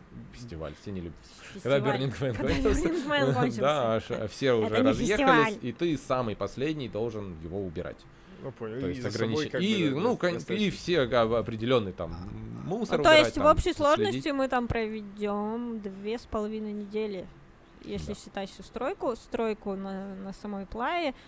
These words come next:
Speaker 2: плюс, э, сам, сам Берн. Ну, он не неделю, он девять дней где-то, в общем. Он в воскресенье начинается и в
Speaker 3: Мгм.
Speaker 2: понедельник кончается. Ну, в понедельник там уже никого не
Speaker 3: Ну, то есть вы
Speaker 2: остается.
Speaker 3: за неделю как бы до начала примерно приедете,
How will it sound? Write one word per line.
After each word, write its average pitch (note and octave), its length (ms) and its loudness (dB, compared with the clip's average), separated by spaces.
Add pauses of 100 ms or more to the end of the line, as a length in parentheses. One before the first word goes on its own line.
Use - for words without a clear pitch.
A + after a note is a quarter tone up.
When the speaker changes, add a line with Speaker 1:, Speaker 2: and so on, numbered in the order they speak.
(160)
Speaker 2:
плюс, A3 400 0
э, G3 380 -4 (140)
сам, F#3+ 440 -4 (760)
сам F#3+ 360 -4
Берн. D#4+ 420 2 (240)
Ну, C#4 140 0
он B3 300 2
не B3 100 0
неделю, D4+ 420 0
он G#3 400 -2
девять G#3+ 360 -2
дней G#3 260 -6
где-то, F#3 260 -10
в F#3 100 -6
общем. F#3 340 -12 (220)
Он F#3+ 140 -6
в F#3 40 -6
воскресенье G#3+ 520 -2
начинается A#3+ 540 -4
и - 40 -4
в - 20 -6
Speaker 3:
Мгм. B2+ 60 -10
Speaker 2:
понедельник G#3+ 540 -4
кончается. - 580 -12 (560)
Ну, D4 100 -8
в - 60 -10
понедельник B3 500 2
там G3 180 -8
уже G3 160 -10
никого G3+ 320 -8
не F#3+ 120 -10 (100)
Speaker 3:
Ну, - 60 -14
то - 60 -6
есть G3 120 -6
вы C3 80 -6
Speaker 2:
остается. B2+ 160 -8
Speaker 3:
за - 20 -8
неделю B2 640 -8
как A2+ 160 -8
бы A2 140 -12
до A2 240 -10
начала A#2 460 -8
примерно A2 520 -12
приедете, C3 440 -6